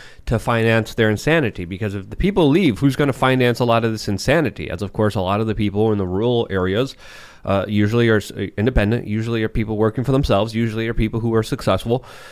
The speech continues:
And, um, yeah, th-, you know, they want that money.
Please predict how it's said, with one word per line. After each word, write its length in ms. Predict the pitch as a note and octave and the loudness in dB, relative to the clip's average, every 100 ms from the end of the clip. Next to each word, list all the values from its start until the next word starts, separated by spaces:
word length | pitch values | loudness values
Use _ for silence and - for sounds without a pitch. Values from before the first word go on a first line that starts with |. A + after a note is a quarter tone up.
| - - | -20 -4
And, 560 | - C#3+ C3+ C3+ C#3 C#3 | 2 4 4 4 4 4
um, 720 | C#3 C3+ C#3 C#3 C#3 C#3 C3 | 4 6 6 6 4 2 -2
yeah, 380 | B2+ B2+ F#3 C3+ | -4 2 2 2
th-, 280 | G2+ F2+ G2 | -2 -6 -8
you 200 | D#2+ E2+ | -10 -10
know, 80 | F2 | -8
they 120 | G2+ | -4
want 160 | G2+ A#2 | -2 0
that 140 | D3 | 0
money. 260 | B2 F3+ | 2 0